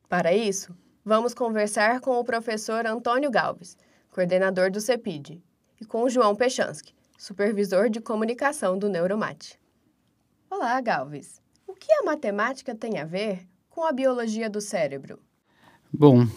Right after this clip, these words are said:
Speaker 2: Sofia, é, essa pergunta é fundamental. Na verdade, a matemática está aí para fornecer o quadro conceitual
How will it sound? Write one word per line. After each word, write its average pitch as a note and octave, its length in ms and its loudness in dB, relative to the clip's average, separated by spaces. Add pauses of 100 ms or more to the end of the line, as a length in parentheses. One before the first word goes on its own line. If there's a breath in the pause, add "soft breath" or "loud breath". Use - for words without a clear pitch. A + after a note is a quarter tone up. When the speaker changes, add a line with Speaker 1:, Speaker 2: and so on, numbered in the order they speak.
Speaker 2:
Sofia, G2 600 0 (560 loud breath)
é, G#2 520 2
essa B2 320 0
pergunta B2 560 4
é C3 40 4
fundamental. C3 800 4 (300)
Na A2 320 4
verdade, C3 880 2 (240)
a A#2+ 100 -2
matemática B2 1120 2 (720 loud breath)
está - 300 2
aí C#3+ 260 6
para B2+ 300 4
fornecer B2 480 4
o B2+ 120 6
quadro C#3+ 460 4
conceitual A#2+ 920 2